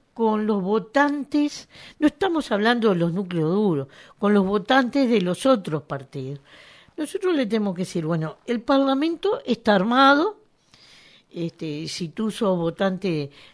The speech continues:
nacionalista, de, sos votante colorado, de Cabildo Abierto, del peri, del Partido Independiente, del Partido de la Gente, allí tenés tu representación, vas a tener tu voz, pero ahora se trata de elegir el timonel.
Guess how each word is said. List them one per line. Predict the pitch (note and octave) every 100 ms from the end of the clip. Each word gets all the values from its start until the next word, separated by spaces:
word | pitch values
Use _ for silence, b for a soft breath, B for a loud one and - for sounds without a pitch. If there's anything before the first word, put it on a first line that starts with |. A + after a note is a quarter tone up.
| b
nacionalista, | D#3 D3+ E3+ D3+ D#3+ E3+ A#3 B3 - A#3+ A#3 A3+ G3
de, | E3+
sos | - F3+
votante | E3 D#3+ F3 E3 E3+
colorado, | D3+ D3 D#3 F3 G#3+ G#3+ G3+ F#3
de | D#3+ C3+
Cabildo | D#3 D#3+ E3+ D#3
Abierto, | D3 F#3 A3 A3 - G#3+ G#3 B B B
del | D3 D3+ C#3+
peri, | - A3 A3+ A3 G#3 G3 D#3+
del | C#3+
Partido | D#3 C#3 F#3+
Independiente, | F3 D3+ E3+ E3 G3 A3+ G#3 F#3
del | D3 C#3 C#3+
Partido | C#3+ - D#3+ D3 F#3+
de | A3
la |
Gente, | - B3 A#3+ D4 C#4+ B B B B
allí | - F3 G#3+
tenés | F#3 F#3 F#3 F#3
tu | F3+
representación, | D#3+ E3 C#3+ D3 - E3 D3 F3+ B3+ B3+ B3+ - b b b
vas | E3+ -
a | D3
tener | D#3 D3+ D#3+ D3+
tu | G3+
voz, | G3+ A3 B3 - b b b
pero | - C4+ F4
ahora | F4+ D#4+
se | - B3+
trata | F#3+ B3 D4 - C#4+
de | A#3
elegir | G#3 F#3 B3+ C4
el | A3
timonel. | G#3+ E3+ D#3 C#3+ B2